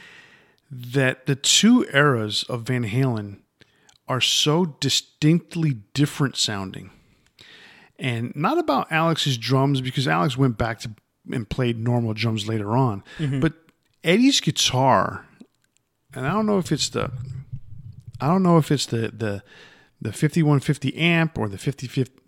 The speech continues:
Speaker 1: yeah, the fifty-one fifty Studios, but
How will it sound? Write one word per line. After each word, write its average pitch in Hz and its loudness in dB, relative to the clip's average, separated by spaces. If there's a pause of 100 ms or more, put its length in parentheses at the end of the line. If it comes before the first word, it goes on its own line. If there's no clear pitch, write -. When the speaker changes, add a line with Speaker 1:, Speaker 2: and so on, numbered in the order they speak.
Speaker 1:
yeah, 131 0
the 113 -6
fifty-one 135 0
fifty 135 -2
Studios, 160 6 (1040)
but 123 4